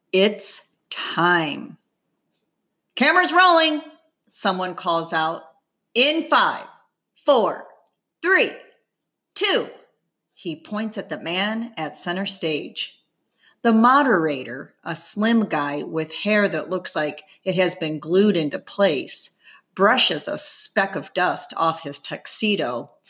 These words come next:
adjusts his red striped tie, and begins speaking right on cue.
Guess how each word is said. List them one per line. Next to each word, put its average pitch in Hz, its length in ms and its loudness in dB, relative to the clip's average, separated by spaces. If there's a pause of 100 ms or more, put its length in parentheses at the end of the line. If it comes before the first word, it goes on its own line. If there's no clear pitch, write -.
(280)
adjusts 190 580 0
his 156 300 -2
red 185 340 0
striped - 600 0
tie, 175 580 -2 (240)
and 185 140 -8
begins 190 500 2
speaking 160 720 -2
right 196 340 2
on 165 280 -2
cue. 214 560 0